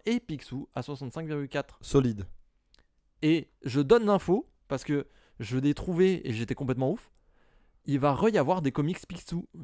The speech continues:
Speaker 1: Picsou.
Speaker 2: Ah, ça revient ?
Speaker 1: Ouais, et attention, accroche-toi, fait par Marvel.
Speaker 2: Ok.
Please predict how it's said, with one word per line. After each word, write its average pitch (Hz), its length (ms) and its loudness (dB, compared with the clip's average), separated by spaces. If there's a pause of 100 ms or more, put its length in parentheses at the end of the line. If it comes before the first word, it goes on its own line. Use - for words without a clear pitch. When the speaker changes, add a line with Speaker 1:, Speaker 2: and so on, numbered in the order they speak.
(100)
Speaker 1:
Picsou. 175 320 -6 (160)
Speaker 2:
Ah, - 60 0
ça 180 120 6
revient ? 175 220 8 (400)
Speaker 1:
Ouais, 214 320 8
et 151 360 6 (340)
attention, 135 640 0
accroche-toi, 135 480 -2 (360)
fait 196 180 2
par 156 140 4
Marvel. 156 400 2 (840)
Speaker 2:
Ok. 143 180 2